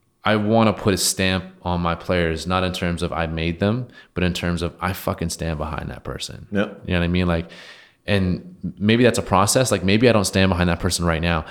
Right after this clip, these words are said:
Speaker 1: but I know that that person's gonna be, like, I'm gonna support that person right now.
Speaker 2: For sure.
Speaker 1: But I know that by the time that person hits twenty-one or twenty-two or, or whatever it may be, twenty-five, thirty,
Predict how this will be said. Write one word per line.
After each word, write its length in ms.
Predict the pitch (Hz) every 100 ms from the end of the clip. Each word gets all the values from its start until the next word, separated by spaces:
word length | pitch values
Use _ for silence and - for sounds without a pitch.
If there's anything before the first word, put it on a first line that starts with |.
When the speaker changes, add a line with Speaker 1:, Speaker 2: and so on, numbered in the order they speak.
| -
Speaker 1:
but 100 | 98
I 100 | 98
know 260 | 101 104
that 120 | 104 95
that 160 | 90
person's 340 | - 92 - 85
gonna 160 | 87
be, 480 | 78 82 82 78 78 -
like, 140 | 92 82
I'm 160 | 95
gonna 80 | 104
support 380 | - - 131 151
that 120 | 87
person 280 | 85 78 80
right 160 | 80
now. 220 | 80 78 80
Speaker 2:
For 180 | -
sure. 200 | 90 107
Speaker 1:
But 520 | 104 78 90 82 - - - _ _ _
I 220 | 95 107
know 460 | 104 101 101 104 110
that 420 | 95 90 - 76
by 140 | 92
the 40 | 90
time 360 | 90 98 92
that 180 | 90 87
person 260 | - 92 90
hits 200 | 90 82
twenty-one 500 | - 92 92 92 95
or 60 | 85
twenty-two 540 | 90 90 87 92 92
or, 200 | 87 80
or 140 | 78 85
whatever 300 | 90 90 85
it 60 |
may 120 | 87
be, 140 | 85 92
twenty-five, 600 | 90 90 90 92 98 - - - - _
thirty, 420 | - 101 95 98